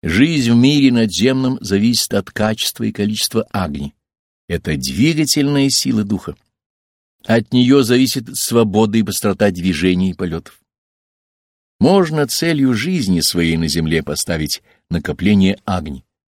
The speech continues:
Каждое движение человека во всех его проводниках расточает или умножает огни. Некоторые убийственные настроения человека,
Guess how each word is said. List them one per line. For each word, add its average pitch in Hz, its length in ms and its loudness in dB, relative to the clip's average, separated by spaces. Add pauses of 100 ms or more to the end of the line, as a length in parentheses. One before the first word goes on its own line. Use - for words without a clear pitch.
(800)
Каждое 127 540 2
движение 147 640 -2
человека 127 580 -2 (460)
во 87 100 -2
всех - 360 -2
его 85 100 -2
проводниках 76 680 -6 (340)
расточает 80 840 -4
или 92 120 0
умножает 82 520 0
огни. 87 320 -2 (1040)
Некоторые 117 640 2
убийственные 90 840 2
настроения 95 580 -2
человека, 76 640 -6